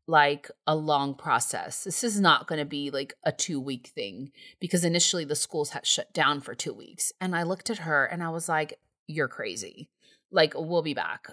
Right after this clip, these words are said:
She's like, "No, I don't think the kids are gonna come back this school year." And I said, "No, we'll be back. It's gonna be fine. It's no big deal." And, well,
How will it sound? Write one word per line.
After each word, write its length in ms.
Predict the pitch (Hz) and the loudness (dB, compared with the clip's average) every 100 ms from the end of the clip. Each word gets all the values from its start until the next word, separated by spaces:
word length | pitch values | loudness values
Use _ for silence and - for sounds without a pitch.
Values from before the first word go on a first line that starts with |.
| - | -8
She's 220 | 165 180 | -6 -2
like, 140 | 208 208 | -2 0
"No, 400 | 220 233 247 - | 2 4 4 2
I 140 | 208 | -2
don't 200 | 233 240 | -2 -4
think 220 | 254 247 | -4 -4
the 60 | 240 | -4
kids 240 | 233 220 | -4 2
are 80 | 214 | 2
gonna 180 | 208 202 | 2 -2
come 180 | 196 190 | -2 2
back 240 | 180 170 | 2 2
this 140 | 180 - | 0 -2
school 300 | - 147 131 | 0 0 0
year." 340 | 82 82 113 - - - - | -2 -6 -6 -12 -20 -20 -6
And 100 | 208 | 0
I 60 | 220 | 2
said, 380 | - 240 226 - _ _ | 4 2 2 -6 _ _
"No, 240 | 262 294 | 4 4
we'll 160 | 285 320 | 4 2
be 140 | 330 | 0
back. 500 | 254 156 139 - - _ _ | 4 6 4 2 -10 _ _
It's 180 | 240 - | 2 2
gonna 240 | - 294 | 2 0
be 160 | 285 285 | 0 -4
fine. 560 | - 165 143 143 147 | 2 4 6 4 0
It's 300 | 151 165 - | -6 -6 -4
no 240 | 170 175 180 | 0 0 0
big 200 | 180 156 | -2 -4
deal." 540 | 156 143 139 139 139 _ _ _ _ _ - | -4 0 0 -2 -6 _ _ _ _ _ 0
And, 500 | 156 156 151 151 147 - - - _ | 4 4 2 -2 -8 -12 -18 -20 _
well, 360 | 170 147 143 | 0 2 0